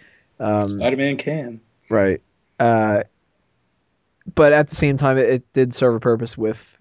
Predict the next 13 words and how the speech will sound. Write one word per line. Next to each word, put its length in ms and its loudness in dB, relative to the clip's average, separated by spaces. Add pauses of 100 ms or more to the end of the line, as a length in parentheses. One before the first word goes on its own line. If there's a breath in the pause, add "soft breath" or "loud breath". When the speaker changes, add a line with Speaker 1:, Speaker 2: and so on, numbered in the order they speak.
(100)
Speaker 1:
you 180 -6
take 240 -4
pictures 440 -8
of 120 -8
him 280 -6
and 120 -6
all 120 -4
that, 300 -4 (460 loud breath)
which 360 2
when 280 2
that 140 2
<laughs> 20 -2
happened, 560 -4